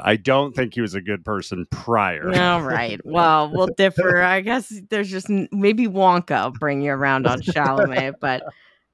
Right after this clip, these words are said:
Speaker 2: I can agree with you. Like, between these two movies, I think Fresh is definitely better, but I think that they're just a very interesting subcategory that
Speaker 1: Oh, they're totally different movies,
Speaker 2: I would
Speaker 1: but, uh,
Speaker 2: welcome more in the genre.
Speaker 1: Yeah. I mean, I liked the,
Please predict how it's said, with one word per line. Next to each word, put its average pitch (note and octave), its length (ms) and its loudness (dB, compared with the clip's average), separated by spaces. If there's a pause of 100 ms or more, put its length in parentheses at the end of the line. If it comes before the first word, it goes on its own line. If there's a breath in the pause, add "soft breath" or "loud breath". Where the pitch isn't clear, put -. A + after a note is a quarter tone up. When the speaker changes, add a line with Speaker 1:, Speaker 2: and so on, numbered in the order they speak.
(100)
Speaker 2:
I A#3 120 2
can C#4 160 0
agree B3 300 0
with A#3+ 120 -2
you. A3 180 4
Like, F3+ 260 0
between B3+ 280 -2
these C#4 160 0
two B3 140 -6
movies, E3 400 -2
I E3+ 60 -2
think F#3 200 -6
Fresh D#3+ 380 -2
is D3+ 100 -14
definitely D3 380 -6
better, D#3+ 560 0
but E3 80 -2
I F3 100 2
think F#3+ 320 -4
that F#3+ 160 -6
they're F#3 300 4
just G3 320 -4
a G#3+ 40 -2
very G#3 360 2
interesting A3 420 -4
subcategory C#3 920 -6
that B2 320 -4
Speaker 1:
Oh, G2 100 2
they're F#2+ 160 2
totally A#2+ 460 0
different E2+ 340 -10
movies, E2 420 -10
Speaker 2:
I G3 140 4
would G#3 160 2
Speaker 1:
but, F2 220 4
uh, E2 80 2
Speaker 2:
welcome A3 320 2
more G3+ 260 4
in G#3 140 2
the G3+ 80 -2
genre. D#3 600 -2 (800)
Speaker 1:
Yeah. - 200 -10 (800 soft breath)
I B2 80 6
mean, C#3 180 -2 (260)
I C#3 120 0
liked C3+ 340 -2
the, G#2 540 -8